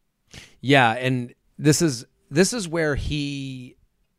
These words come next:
when she says that, and this is kinda my beware, this is where I give my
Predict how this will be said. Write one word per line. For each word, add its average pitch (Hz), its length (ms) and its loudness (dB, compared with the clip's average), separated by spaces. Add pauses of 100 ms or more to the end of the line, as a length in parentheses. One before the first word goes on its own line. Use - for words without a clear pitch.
(400)
when 156 160 0
she 190 180 -2
says 131 440 2
that, 71 300 -16 (360)
and 123 120 -6
this 135 120 -4
is 127 100 -8
kinda 131 260 6
my 113 180 0
beware, 110 800 2 (140)
this 123 160 -8
is 117 120 -8
where 113 160 -2
I 107 120 -4
give 104 280 -10
my 101 320 -8